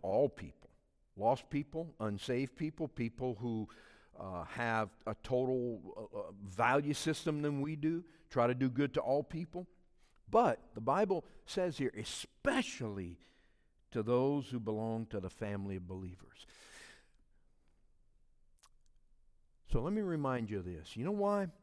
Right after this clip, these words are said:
we should live and live life to the fullest? We should be growing in our relationship with our fellow brothers and sisters in Christ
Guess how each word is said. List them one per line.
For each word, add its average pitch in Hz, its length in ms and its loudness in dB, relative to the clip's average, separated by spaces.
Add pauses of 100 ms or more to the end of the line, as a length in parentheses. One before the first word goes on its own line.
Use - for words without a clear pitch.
(1300)
we 127 160 -2
should 135 220 -2
live 135 380 2
and 110 160 0
live 127 140 0
life 127 280 2
to 120 80 -2
the 107 80 -2
fullest? 117 540 -8 (720)
We 117 140 0
should 147 220 -2
be 113 120 0
growing 131 840 0 (380)
in 107 140 -4
our 98 100 -2
relationship 110 840 -2 (120)
with 95 200 -8
our 90 120 -4
fellow 110 420 -2
brothers 107 400 -2
and 92 80 -10
sisters 95 420 -8
in 87 80 -6
Christ 87 400 -10